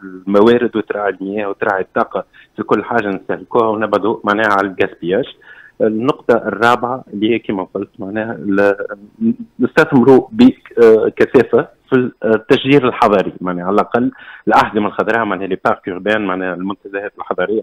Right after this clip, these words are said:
أو الغابات الحضرية، راهي من شأنها تلعب دور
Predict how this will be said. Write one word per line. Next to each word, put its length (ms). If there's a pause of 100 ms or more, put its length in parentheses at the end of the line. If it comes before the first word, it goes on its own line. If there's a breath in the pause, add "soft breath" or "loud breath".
أو 60
الغابات 400 (540 soft breath)
الحضرية، 600 (100)
راهي 120
من 160
شأنها 300
تلعب 400
دور 280